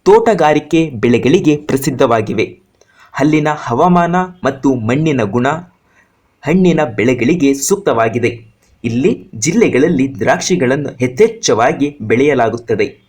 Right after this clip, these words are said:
ದ್ರಾಕ್ಷಿ ಸಂಸ್ಕರಣಾ ಘಟಕಗಳು ಇಲ್ಲಿ ತಲೆ ಎತ್ತುತ್ತಿವೆ. ದಾಳಿಂಬೆ, ಲಿಂಬೆ, ಸಪೋಟ, ಮೂಸಂಬಿ ಮುಂತಾದ ಹಣ್ಣಿನ ಬೆಳೆಗಳನ್ನು ಬೆಳೆಯುತ್ತಾರೆ. ಹಾವೇರಿ ಜಿಲ್ಲೆಯು ಸುಧಾರಿತ ಬೀಜವನ್ನು ಉತ್ಪಾದಿಸುವ ಪ್ರಮುಖ ಕೇಂದ್ರವಾಗಿದೆ.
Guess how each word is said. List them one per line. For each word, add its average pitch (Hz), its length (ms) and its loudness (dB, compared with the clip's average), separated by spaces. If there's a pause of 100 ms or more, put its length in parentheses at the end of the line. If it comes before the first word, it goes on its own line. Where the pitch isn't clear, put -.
(460)
ದ್ರಾಕ್ಷಿ 160 480 0
ಸಂಸ್ಕರಣಾ 151 880 -4 (180)
ಘಟಕಗಳು 127 680 0
ಇಲ್ಲಿ 180 460 -2 (480)
ತಲೆ 170 180 2
ಎತ್ತುತ್ತಿವೆ. 131 680 -2 (420)
ದಾಳಿಂಬೆ, 113 680 0 (100)
ಲಿಂಬೆ, 120 580 -2
ಸಪೋಟ, 120 500 -2 (280)
ಮೂಸಂಬಿ 127 560 -2
ಮುಂತಾದ 135 460 0
ಹಣ್ಣಿನ 180 600 0
ಬೆಳೆಗಳನ್ನು 113 720 0 (220)
ಬೆಳೆಯುತ್ತಾರೆ. 117 800 0 (360)
ಹಾವೇರಿ 165 480 2
ಜಿಲ್ಲೆಯು 135 540 0 (100)
ಸುಧಾರಿತ 202 580 0 (160)
ಬೀಜವನ್ನು 120 600 0
ಉತ್ಪಾದಿಸುವ 120 760 -2
ಪ್ರಮುಖ 160 440 -2
ಕೇಂದ್ರವಾಗಿದೆ. 117 920 -2